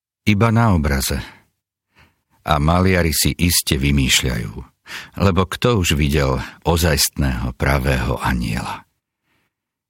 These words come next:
Keby sa mi vo sne zjavil anjel, toho by som hneď uhádol. Ale ani labuť nebola ťažká,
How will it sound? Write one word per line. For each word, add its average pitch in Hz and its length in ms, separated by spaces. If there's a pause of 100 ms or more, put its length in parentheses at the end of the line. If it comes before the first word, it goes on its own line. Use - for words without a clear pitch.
(520)
Keby 78 240
sa 135 160
mi 135 80
vo 120 160
sne - 160
zjavil 113 480
anjel, 101 480 (720)
toho 123 240
by 127 80
som 131 240
hneď 139 240
uhádol. 67 640 (1120)
Ale 92 160
ani 101 240
labuť 98 400
nebola 80 320
ťažká, 76 640